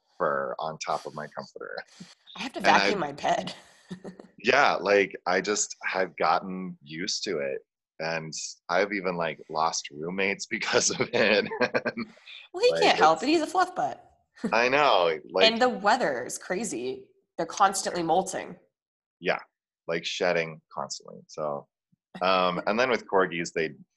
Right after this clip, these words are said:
Speaker 1: they bark all the time 'cause they're herding dogs, and so
Speaker 2: Oh,
Speaker 1: they
Speaker 2: really? I didn't
Speaker 1: want
Speaker 2: even know that.
Speaker 1: Yeah, so they, they have a lot of energy, um, and then they bark all the time.
Speaker 2: <laughs>
Speaker 1: And so,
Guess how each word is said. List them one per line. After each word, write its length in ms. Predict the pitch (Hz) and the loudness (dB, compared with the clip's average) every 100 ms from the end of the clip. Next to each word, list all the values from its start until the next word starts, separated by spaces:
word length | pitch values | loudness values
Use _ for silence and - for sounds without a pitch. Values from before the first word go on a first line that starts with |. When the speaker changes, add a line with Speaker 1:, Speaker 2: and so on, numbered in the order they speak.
| - | -4
Speaker 1:
they 120 | 95 | -4
bark 320 | 73 65 65 - | -2 -4 -6 -6
all 140 | 73 | -6
the 60 | 76 | -6
time 260 | 71 69 - | -8 -12 -6
'cause 100 | 92 | 0
they're 180 | 95 87 | 2 2
herding 300 | 92 90 76 | 2 0 0
dogs, 420 | 69 64 65 - - | -4 -4 -6 -8 -12
and 100 | 76 | -8
so 460 | - 78 71 73 - _ - | -6 -4 -4 -6 -10 _ -10
Speaker 2:
Oh, 120 | 320 | -2
Speaker 1:
they 60 | 370 | -2
Speaker 2:
really? 120 | 349 | 0
I 40 | |
didn't 80 | - | 0
Speaker 1:
want 120 | 320 | 0
Speaker 2:
even 240 | 339 330 330 | -2 -4 -4
know 220 | 370 403 | -4 -4
that. 420 | 254 143 131 - _ _ _ _ - | -4 -4 -6 -12 _ _ _ _ -10
Speaker 1:
Yeah, 360 | 92 92 76 78 | -2 0 0 -2
so 200 | - 90 | -4 0
they, 340 | 92 90 87 - - - | 2 2 0 -8 -18 -4
they 320 | 92 90 90 - | 0 0 -2 -4
have 220 | 87 90 | -2 2
a 40 | |
lot 180 | 95 98 | 4 4
of 80 | 101 | 0
energy, 600 | 92 87 85 82 92 98 _ _ _ - | -2 -4 -6 -6 -8 -10 _ _ _ -6
um, 340 | 85 80 80 80 | -2 -2 -4 -6
and 180 | 82 82 | -10 -6
then 340 | 82 80 80 82 - | -6 -6 -8 -12 -6
they 380 | 80 78 78 76 _ 82 | -6 -4 -8 -12 _ -2
bark 320 | 76 71 71 - _ _ _ | 0 -2 -6 -20 _ _ _
all 460 | 82 80 73 69 73 | 0 2 2 -2 -6
the 240 | 78 69 65 - | -6 -6 -8 -12
time. 380 | - - 233 - | -10 -4 -4 -4
Speaker 2:
<laughs> 100 | - | -6
Speaker 1:
And 180 | 87 87 | -6 -8
so, 840 | - 82 85 82 - - 113 101 | -6 -2 0 0 0 0 0 0